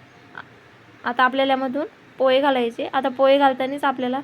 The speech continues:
तसे हलवून हलवून घालायचे मोकळे करून, म्हणजे त्याचा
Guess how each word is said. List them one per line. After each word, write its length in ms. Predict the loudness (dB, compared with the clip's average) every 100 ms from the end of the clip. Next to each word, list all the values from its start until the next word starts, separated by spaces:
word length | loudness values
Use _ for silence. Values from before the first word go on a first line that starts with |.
| -12 -20 -20 -6
तसे 280 | -6 -2 -4
हलवून 320 | -2 -2 -2
हलवून 280 | -4 -4 -8 -10 -20 -20 -20 -10
घालायचे 520 | 0 2 2 0 -6 -8 -12 -20 -20 -20 -20 -20 -20 -20 -6
मोकळे 340 | -4 0 0
करून, 280 | 2 0 -2 -14 -20 -20 -20 -20 -20 -10
म्हणजे 180 | -6 -2
त्याचा 340 | -2 0 -2